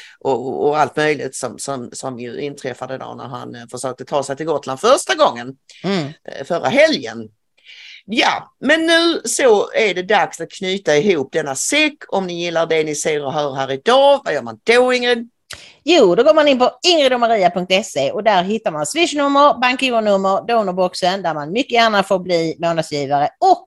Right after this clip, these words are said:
Speaker 2: medialinkknappen. Och vi blir
Speaker 1: Mm.
Speaker 2: så glada för alla bidrag, både de stora och de små.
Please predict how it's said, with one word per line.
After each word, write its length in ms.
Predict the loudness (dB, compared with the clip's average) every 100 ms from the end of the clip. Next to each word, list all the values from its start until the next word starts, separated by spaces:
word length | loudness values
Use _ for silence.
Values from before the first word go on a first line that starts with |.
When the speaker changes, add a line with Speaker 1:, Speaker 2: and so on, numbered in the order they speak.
| -6
Speaker 2:
medialinkknappen. 1900 | 0 0 0 -2 -2 -6 -10 -14 _ _ -6 0 2 0 -2 _ 2 2 -4
Och 100 | -2
vi 120 | -4
blir 160 | 0 2
Speaker 1:
Mm. 100 | 2
Speaker 2:
så 480 | 0 0 2 4 4
glada 520 | 4 6 6 6 0
för 200 | 0 -2 -2 0
alla 440 | 4 4 2 2
bidrag, 540 | 4 4 2 2 2 0 _ _ _ _ _ -4
både 260 | 0 2 2
de 80 | 2
stora 600 | 0 0 0 -2 -4 -4 _
och 140 | -16 _
de 120 | -14
små. 180 | -12